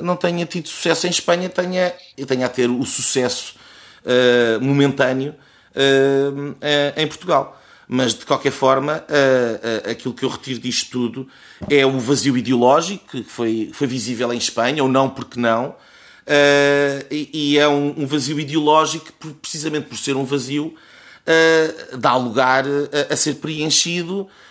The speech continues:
eh, por aquilo que é eleitoralmente mais apetecível. Portanto, a incoerência do doutor Costa em Portugal,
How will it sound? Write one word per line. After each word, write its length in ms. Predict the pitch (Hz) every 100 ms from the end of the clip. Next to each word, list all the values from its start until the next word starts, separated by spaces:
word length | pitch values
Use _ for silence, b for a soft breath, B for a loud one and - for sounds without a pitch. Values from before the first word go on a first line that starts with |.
| b
eh, 120 | -
por 160 | - 151
aquilo 360 | 147 131 135
que 240 | 127 139 143
é 40 |
eleitoralmente 600 | 143 139 139 147 147 147
mais 220 | 147 156 160
apetecível. 520 | 175 - 202 190 190
Portanto, 460 | - - 127 117
a 60 | 127
incoerência 760 | 127 - 135 143 139 - 110 110
do 160 | 104
doutor 320 | 113 120 131
Costa 340 | 113 135 120 113
em 60 |
Portugal, 640 | 107 - 139 139 147 160